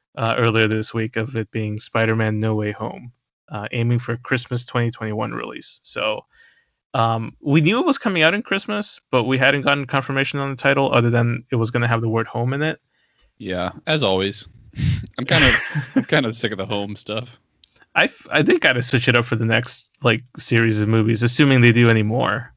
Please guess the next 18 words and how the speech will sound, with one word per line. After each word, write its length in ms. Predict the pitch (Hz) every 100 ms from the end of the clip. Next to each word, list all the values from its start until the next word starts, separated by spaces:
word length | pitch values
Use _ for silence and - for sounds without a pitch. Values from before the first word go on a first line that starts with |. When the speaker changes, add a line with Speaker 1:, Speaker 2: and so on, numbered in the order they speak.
| _
Speaker 1:
Uh, 240 | - 107 120
Speaker 2:
It, 100 | 127
Speaker 1:
but 220 | 113 107
Speaker 2:
it 80 | 156
was 220 | 220 226
cute, 480 | - - 117 180 - -
but 140 | 123
now 340 | 120 117 123 135
it's 220 | 117 -
like 260 | 107 95 - _ _ _
they 120 | 104 101
have 200 | 110 101
a 60 |
type, 420 | 87 - 85 71 - _ _
and 200 | 95 95
they 180 | 92 90
are 200 | 85 92 -
only 480 | 101 95 92 92